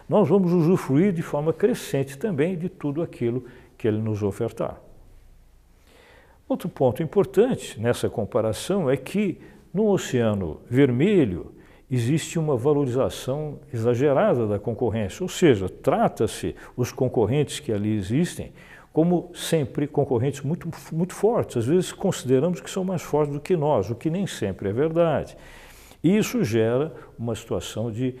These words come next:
competitividade sangrenta, né? O que não é bom. Já no ambiente da, do chamado Oceano Azul, a postura que se recomenda é de tornar essa concorrência, como a gente disse agora há pouco,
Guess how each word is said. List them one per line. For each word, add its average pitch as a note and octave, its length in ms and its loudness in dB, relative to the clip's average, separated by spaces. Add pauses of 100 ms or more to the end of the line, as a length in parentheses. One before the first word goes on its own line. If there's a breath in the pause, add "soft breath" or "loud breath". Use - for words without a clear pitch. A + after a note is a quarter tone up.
(180 loud breath)
competitividade A#2 1120 0 (100)
sangrenta, A#2+ 920 2 (120)
né? C3+ 200 -6 (120)
O A#2 100 -8
que - 160 -4
não A3 200 -2
é F#2 80 -2
bom. A2 380 0 (400 loud breath)
Já E3+ 400 6
no D#3+ 200 2
ambiente G#2+ 560 0
da, A2 180 0 (220)
do B2 120 2
chamado G#2 440 0
Oceano A#2 480 -4
Azul, C3+ 400 0 (460 loud breath)
a - 60 -10
postura G3+ 520 0
que - 120 -4
se C3+ 100 -2
recomenda D3 640 0
é E3+ 320 -4
de D3 200 -10
tornar D3+ 640 0
essa A#2 300 2
concorrência, B2 600 -2
como D#3+ 200 -4
a C#3 60 0
gente A#2+ 220 -4
disse A2 320 -4
agora F#2+ 280 -4
há - 20 -6
pouco, - 400 -2